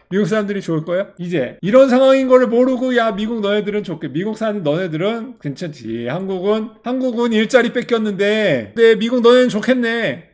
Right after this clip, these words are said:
이건 과연 좋은 걸까요? 어. <laughs> 자, 이걸 누가 내느냐? 이제 사월 이일부터, 사월 삼일부터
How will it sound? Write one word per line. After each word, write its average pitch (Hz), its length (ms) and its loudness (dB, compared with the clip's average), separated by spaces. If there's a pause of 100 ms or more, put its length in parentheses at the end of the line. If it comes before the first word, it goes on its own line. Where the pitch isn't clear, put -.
(120)
이건 151 220 -6
과연 143 240 -6
좋은 135 220 -10
걸까요? 120 340 -10 (300)
어. 120 140 -8
<laughs> - 1300 -20
자, 208 120 0
이걸 233 320 6
누가 302 260 4
내느냐? 214 720 2 (480)
이제 220 360 4
사월 208 520 4
이일부터, 175 800 -4 (300)
사월 185 260 0
삼일부터 180 720 -2